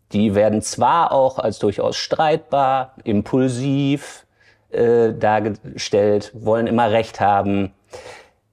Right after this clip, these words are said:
dann aber auch häufig überzeichnet dargestellt als, ja, dann doch leicht steife, verkopfte Leute, äh, die sich durch Berge von Akten wälzen, mit Paragraphen und Fachbegriffen um sich schmeißen, durchaus mitunter zwar rhetorisch gewandt, aber dennoch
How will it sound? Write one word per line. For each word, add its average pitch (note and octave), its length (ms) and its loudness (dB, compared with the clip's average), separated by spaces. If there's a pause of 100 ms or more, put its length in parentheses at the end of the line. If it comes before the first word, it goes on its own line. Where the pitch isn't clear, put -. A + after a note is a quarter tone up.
(120)
dann - 140 2
aber E3+ 240 0
auch - 340 0
häufig C#3 320 2
überzeichnet B2 560 0
dargestellt A2+ 460 2
als, - 440 -4 (280)
ja, F#3+ 200 2
dann D3 200 2
doch C#3 280 0
leicht A#2+ 460 -2
steife, A#2+ 640 2
verkopfte - 600 -4
Leute, G2+ 680 2 (180)
äh, F#2+ 220 -2
die G2 100 -6
sich F#2+ 160 -4
durch F#2 220 -2
Berge G2+ 240 2
von A2 200 -2
Akten G#2 420 -2
wälzen, G2+ 640 0
mit G2 180 -4
Paragraphen G#2 720 0
und G#2 200 -4
Fachbegriffen A2+ 640 -2
um A2 140 -2
sich G2+ 180 -4
schmeißen, G2+ 580 -2 (680)
durchaus A3 400 2
mitunter C3 420 0
zwar A2+ 220 0
rhetorisch A2+ 420 2
gewandt, C#3 380 2
aber A2 160 2
dennoch A#2+ 340 0